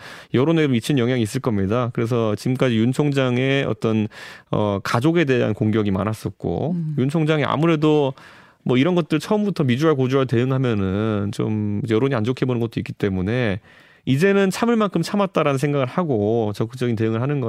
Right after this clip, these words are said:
Speaker 1: 같은데요. 저는 사실관계에 따라 대응하면은 이거는 지지율의 호재가 될 것이다 이렇게 봅니다.
Speaker 2: 아, 오히려 호재가 된다고요?
Speaker 1: 왜냐하면 지금 저도 이제 윤 총장에 대해서 여러 의혹을 제기하는 분들 보면은
Speaker 2: 예, 예.
Speaker 1: 그냥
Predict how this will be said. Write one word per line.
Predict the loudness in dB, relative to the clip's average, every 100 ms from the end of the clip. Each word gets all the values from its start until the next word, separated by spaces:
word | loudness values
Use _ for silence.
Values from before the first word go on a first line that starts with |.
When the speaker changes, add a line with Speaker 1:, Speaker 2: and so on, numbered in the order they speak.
| -6
Speaker 1:
같은데요. | -6 -4 -4 -6 -10
저는 | -4 -2 0 0
사실관계에 | 0 0 0 0
따라 | 0 0
대응하면은 | 2 2 2 0 0 0
이거는 | 2 2 0 -4 -14 -18 -4
지지율의 | -2 2 2 2
호재가 | 2 2 2
될 | 2
것이다 | 0 -4 -4
이렇게 | -4
봅니다. | -4 -4 -4 -2
Speaker 2:
아, | 0
오히려 | 2 4 2
호재가 | 4 2 4 4
된다고요? | 4 2 2 0 0 -2 -6 0
Speaker 1:
왜냐하면 | 4 4 4
지금 | 2 2 2
저도 | 2 2 4 2
이제 | 4
윤 | 4 2
총장에 | 2 2 4
대해서 | 4 4
여러 | 4 4
의혹을 | 4 2 2
제기하는 | 2 2 2 2
분들 | 0 0
보면은 | 0 0 2 2 2 2
Speaker 2:
예, | 2
예. | 0 -4 -10 -16 -20 -20 _
Speaker 1:
그냥 | -2 0 0 -4